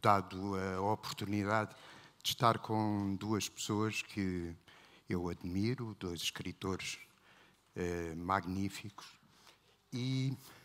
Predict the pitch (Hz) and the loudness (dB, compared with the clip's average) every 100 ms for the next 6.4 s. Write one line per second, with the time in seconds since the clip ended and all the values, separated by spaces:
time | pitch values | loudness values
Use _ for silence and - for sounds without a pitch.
0 | - _ - - - 120 110 139 151 139 | -20 _ -20 -8 2 4 8 10 8 4
1 | - - - - _ - 131 131 131 131 | -6 -20 -20 -20 _ 0 4 6 8 6
2 | 127 123 - - _ - 135 139 143 139 | 6 2 -2 -20 _ 0 4 6 6 6
3 | 139 135 - - - - - - - - | 6 2 -2 -18 -20 -20 -20 -20 -20 -20
4 | - - - 131 117 117 - 147 135 143 | -20 -20 -6 4 6 6 4 4 6 8
5 | 120 95 80 - - _ _ - 107 101 | 6 2 -8 -18 -20 _ _ -8 -4 -2
6 | 95 98 92 92 | -2 -4 -4 -8